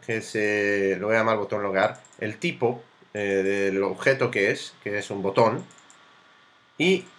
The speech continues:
le, además le voy a decir que esté, que se conecte con el, un elemento visual. De esta forma yo asocio, eh, una variable con un elemento visual.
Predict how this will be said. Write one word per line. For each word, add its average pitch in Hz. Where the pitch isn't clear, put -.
le, 127
además 165
le 135
voy 143
a -
decir 151
que 151
esté, 151
que 123
se 123
conecte 160
con 160
el, 123
un 135
elemento 135
visual. 113
De 143
esta 165
forma 175
yo 156
asocio, 143
eh, 107
una 135
variable 135
con 110
un 120
elemento 110
visual. 98